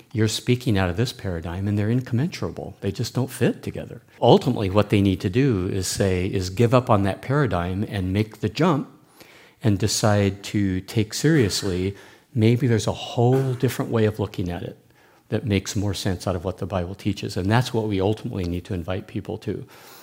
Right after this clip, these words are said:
is why don't you give up on that and try this one on, see if this makes more sense. But I, you won't ever be able to satisfy them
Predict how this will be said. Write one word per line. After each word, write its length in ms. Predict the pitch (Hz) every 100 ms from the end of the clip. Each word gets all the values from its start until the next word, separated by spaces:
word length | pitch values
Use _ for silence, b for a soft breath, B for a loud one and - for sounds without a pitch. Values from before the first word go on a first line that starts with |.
| B
is 640 | - 101 87 87 90 - -
why 100 | -
don't 100 | 101
you 60 | 107
give 200 | 95 101
up 180 | 95 -
on 160 | 87
that 300 | 87 85 - -
and 240 | 92 82
try 280 | - 107 87
this 260 | 90 101 -
one 140 | 90
on, 200 | 87 113
see 200 | - 107
if 100 | 87
this 300 | 101 - - _ _ -
makes 240 | 92 -
more 160 | 92 90
sense. 400 | 104 98 - - B B B _
But 120 | -
I, 180 | 95 101 -
you 160 | 104
won't 280 | 113 127 131
ever 180 | 113 110
be 160 | 107
able 140 | 98 92
to 100 | 90
satisfy 680 | - 98 95 - - 101
them 420 | 98 95 92 92